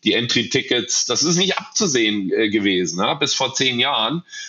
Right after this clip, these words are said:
äh, dass man ein Startup in dem Bereich machen könnte, wäre völlig undenkbar gewesen, ne? Und dann, dann kommst du da hin, siehst diese Fabrik,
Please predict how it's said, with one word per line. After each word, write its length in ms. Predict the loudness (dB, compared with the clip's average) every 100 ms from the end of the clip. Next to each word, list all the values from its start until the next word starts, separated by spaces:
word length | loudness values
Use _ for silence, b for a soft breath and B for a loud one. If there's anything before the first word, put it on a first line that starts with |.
| B 4
äh, 180 | 4
dass 220 | 4 2 2
man 120 | 2
ein 160 | 2
Startup 500 | 2 2 2 0 0 2
in 100 | 2
dem 160 | 2
Bereich 380 | 2 2 2 0
machen 260 | -2 -2 -2
könnte, 260 | 0 2
wäre 120 | 0
völlig 340 | 2 0 0 -2
undenkbar 560 | -2 -2 -2 -2 0
gewesen, 440 | 0 0 -2 -2 -2
ne? 140 | 0
Und 240 | 0 -2 -2
dann, 220 | -2 0
dann 220 | -2 0
kommst 280 | -2 0 0
du 40 |
da 100 | 0
hin, 300 | 0 0 0
siehst 260 | 0 0 0
diese 220 | 2 2
Fabrik, 500 | 0 0 -2 -2